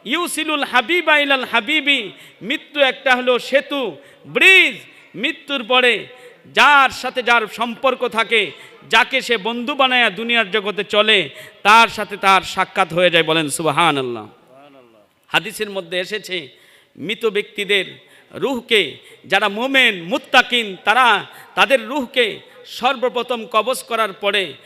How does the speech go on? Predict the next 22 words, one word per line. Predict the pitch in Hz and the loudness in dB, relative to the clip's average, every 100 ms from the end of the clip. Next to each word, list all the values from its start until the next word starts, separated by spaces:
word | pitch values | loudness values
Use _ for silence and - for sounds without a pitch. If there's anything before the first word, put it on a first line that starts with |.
| - - | -20 -18
সপ্তম | - 254 262 247 226 | -6 -6 -4 -6 -4
আসমানের | 196 - 233 226 208 | -4 -6 -6 -4 -4
উপরে | 175 202 185 139 - - _ | -2 0 0 -4 -12 -20 _
আল্লাহর | 170 220 254 262 | 0 0 0 -2
সাথে | - 220 196 | -2 -10 -8
প্রথম | - 196 208 180 | -8 -8 -8 -10
সাক্ষাৎ | 175 - 196 170 | -12 -8 -6 -4
দেওয়া | 160 143 | -2 -2
হয়। | 120 117 110 _ _ _ _ _ _ _ _ _ _ _ - | -4 -12 -16 _ _ _ _ _ _ _ _ _ _ _ -18
সুবহানাল্লাহ, | - 156 160 180 175 | -10 -4 -2 -2 -4
একটু | 175 170 | -6 -8
জোরে | 156 156 | -2 -2
বলেন। | 139 131 120 123 - - - 156 165 156 143 123 - _ _ | -2 -8 -10 -16 -20 -20 -20 -20 -20 -20 -20 -20 -20 _ _
আর | 220 302 339 311 185 - - - - | 4 6 4 -2 -12 -20 -20 -20 -2
যারা | 269 302 | 2 2
নাফরমান, | 302 285 330 370 359 359 311 202 147 - - - _ - 151 | 2 0 0 -2 4 4 4 -2 -14 -20 -20 -20 _ -14 -4
গুনাহগার, | 359 381 370 349 302 202 127 - - - - | 4 6 6 6 6 4 -4 -20 -20 -20 0
তাদের | 247 277 330 277 | 4 4 2 0
মৃত্যুর | 330 - 320 294 233 | -4 -6 -4 -2 4
পরে | 285 277 254 | 6 6 4
তাদের | 262 269 247 | 0 0 0
রূহটাকে | 294 294 302 277 269 240 73 | -2 0 2 2 2 0 -2